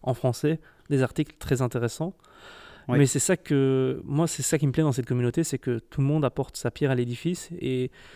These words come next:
Speaker 1: on avance et on a, on
Speaker 2: Ouais,
Speaker 1: devient de plus en
Speaker 2: totalement.
Speaker 1: plus puissant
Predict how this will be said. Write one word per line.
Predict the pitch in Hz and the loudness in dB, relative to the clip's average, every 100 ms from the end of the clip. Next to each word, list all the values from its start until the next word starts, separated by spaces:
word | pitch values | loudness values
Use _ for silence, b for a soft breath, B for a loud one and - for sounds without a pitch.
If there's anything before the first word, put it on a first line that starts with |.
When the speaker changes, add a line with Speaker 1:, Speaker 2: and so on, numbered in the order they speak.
| B B B _ _ _ 147 | B B B _ _ _ 4
Speaker 1:
on | 139 | 6
avance | 131 160 143 - | 6 4 2 0
et | 135 131 | 2 4
on | 123 | 2
a, | - | 2
on | |
Speaker 2:
Ouais, | 131 | 4
Speaker 1:
devient | 131 147 | 4 4
de | 135 | 2
plus | 131 | 2
en | |
Speaker 2:
totalement. | 127 | 0
Speaker 1:
plus | 127 | 0
puissant | 127 131 143 | -2 -2 -4